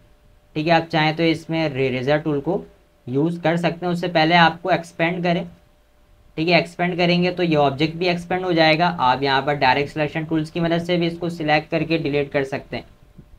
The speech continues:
ठीक है, या तो razor tool की मदद से। ये देखिए, ये point है, इसको भी select करके मैं delete कर देता हूँ।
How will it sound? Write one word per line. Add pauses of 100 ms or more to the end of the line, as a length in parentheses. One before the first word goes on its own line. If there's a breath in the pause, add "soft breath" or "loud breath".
(260)
ठीक
है,
या
तो (260)
razor
tool
की
मदद
से।
ये
देखिए,
ये
point
है,
इसको
भी
select
करके
मैं (540)
delete
कर
देता
हूँ।